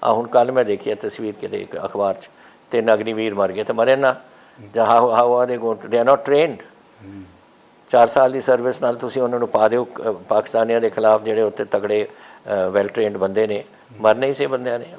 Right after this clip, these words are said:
Speaker 1: ਨ-, ਮੁੰਡਿਆਂ ਨੂੰ ਮਰਵਾ ਦੇਣਾ। ਅੱਛਾ, ਫਿਰ ਤੁਸੀਂ ਇੱਕੀ ਸਾਲ ਦੀ ਸਰਵਿਸ 'ਚ ਇਹਨਾਂ ਨੂੰ ਖਤਮ ਕਰ ਦਿਓ, ਸੋਲਾਂ ਸਾਲ 'ਚ ਆ ਜਾਂਦੇ ਨੇ, ਇੱਕੀ ਸਾਲ ਭੇਜ ਦਿੰਦੇ ਹੋ ਘਰ। ਟ੍ਰੇਨ ਕ-, ਸੋਲਜਰਸ ਕੀ ਕਰਨਗੇ? ਜਾ ਕੇ ਕੋਈ ਟੈਰਰਿਸਟ ਗੈਂਗ,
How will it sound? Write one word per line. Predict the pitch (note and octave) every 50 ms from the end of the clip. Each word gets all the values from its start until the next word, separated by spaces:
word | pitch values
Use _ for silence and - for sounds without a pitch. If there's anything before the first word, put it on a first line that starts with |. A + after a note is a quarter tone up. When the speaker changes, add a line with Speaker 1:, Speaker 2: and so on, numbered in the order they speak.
| -
Speaker 1:
ਨ-, | - A2 G#2+ G2 G#2 A2 A2+
ਮੁੰਡਿਆਂ | A#2 A2+ G#2+ A2 A#2 A#2
ਨੂੰ | A#2 A2+
ਮਰਵਾ | G#2+ F#2+ F#2+ F#2+ F#2+
ਦੇਣਾ। | F#2 G#2 G#2+ A2 A#2 - - - - - - _ -
ਅੱਛਾ, | B2 - D3 C#3 C3 - - - - _ _ _ -
ਫਿਰ | C3+ C3+
ਤੁਸੀਂ | C3 - C#3 A2+ C3 C#3+ C3
ਇੱਕੀ | B2 - - C#3 B2+
ਸਾਲ | - C3 B2 A#2+
ਦੀ | B2+
ਸਰਵਿਸ | A#2+ - B2+ A2+ A2 A#2+ A2+ -
'ਚ | B2+
ਇਹਨਾਂ | A#2 A#2 A#2 A2+
ਨੂੰ | A2+ G2+ F#2+ - G#2 G2 - -
ਖਤਮ | A#2 G2 A2
ਕਰ | G#2 G#2 G#2
ਦਿਓ, | F#2 F#2 G2 G#2+ - - - _ -
ਸੋਲਾਂ | - - A#2 B2 C3
ਸਾਲ | B2 - C3 C3 B2+
'ਚ | B2 -
ਆ | G#2+ G#2+
ਜਾਂਦੇ | G#2 A2+ B2 B2 C#3 C3
ਨੇ, | B2 G2+ F2+ - - _ _ _ _ _ _ -
ਇੱਕੀ | - A#2 - - B2+
ਸਾਲ | A2+ - B2 A2+
ਭੇਜ | - - A2 G2 F2+
ਦਿੰਦੇ | F#2+ F#2+ G2 A2
ਹੋ | A2+
ਘਰ। | A2 - A2 F2+ F#2 F#2 - - - - - _ _ _ _ _ _ _ _ _
ਟ੍ਰੇਨ | - B2 C3 C3+ C3+ C3
ਕ-, | - - - A2
ਸੋਲਜਰਸ | - A#2+ G#2+ G#2+ G#2 A2+ A2 G#2+
ਕੀ | - - C3 A2
ਕਰਨਗੇ? | - A2 A2+ A#2 A2+ G#2 A2 A#2 - - - - - - -
ਜਾ | A2 A2+ A2+ A#2
ਕੇ | A#2 - B2+
ਕੋਈ | A#2+ - A#2+ A2
ਟੈਰਰਿਸਟ | - B2 A#2 A#2 B2 A#2 - -
ਗੈਂਗ, | A2+ G#2+ G#2+